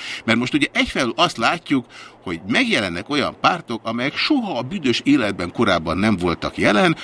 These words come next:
majd egyenként boldogan levadásszuk őket, az egyiket a jobb oldal, a másikat a bal oldal. Nem mondom, hogy megszűnik mindegyik, mert sajnos nem szűnik meg mindegyik, így aztán rengeteg pénzt el is visznek, de valami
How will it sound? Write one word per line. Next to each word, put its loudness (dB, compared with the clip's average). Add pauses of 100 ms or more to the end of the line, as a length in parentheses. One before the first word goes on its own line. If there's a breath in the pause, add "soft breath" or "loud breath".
majd 0
egyenként 0
boldogan 2
levadásszuk 0
őket, 0
az -4
egyiket -6
a -12
jobb 2
oldal, 2
a 4
másikat -2
a -6
bal 4
oldal. 4 (300 loud breath)
Nem 4
mondom, 4
hogy 2
megszűnik -2
mindegyik, 0
mert -2
sajnos 0
nem 4
szűnik 0
meg -2
mindegyik, 2
így 0
aztán 2
rengeteg -2
pénzt 0
el -2
is -2
visznek, 0 (540 loud breath)
de 2 (140)
valami 4